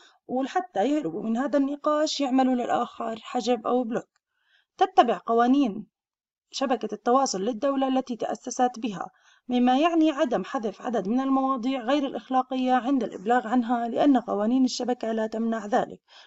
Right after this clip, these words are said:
كل دولة، آه، بتكون، آه، قوانين شبكة التواصل فيها متختلف عن الأخرى. ممكن مواضيع عنا غير مناسبة في دول أخرى بيعتبروها إنها مناسبة.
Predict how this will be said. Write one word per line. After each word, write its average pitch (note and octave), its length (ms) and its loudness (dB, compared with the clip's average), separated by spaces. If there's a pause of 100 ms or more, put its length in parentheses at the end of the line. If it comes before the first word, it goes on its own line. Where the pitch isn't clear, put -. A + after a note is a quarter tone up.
(120)
كل B3+ 240 0
دولة، D4 440 4 (640)
آه، A#3 180 2
بتكون، A#3+ 520 0 (220)
آه، G#3 180 -4
قوانين B3 360 4
شبكة B3+ 340 0
التواصل C4 580 2
فيها C#4 320 -2
متختلف C4 600 -2
عن C4 100 2
الأخرى. G#3 400 -4 (240)
ممكن - 300 2
مواضيع A3 520 0
عنا B3 320 4
غير B3 200 2
مناسبة C#4+ 560 0
في B3+ 160 -6
دول B3+ 300 0
أخرى A#3+ 460 0
بيعتبروها A3+ 840 -4
إنها G#3+ 220 -4
مناسبة. A3+ 540 -4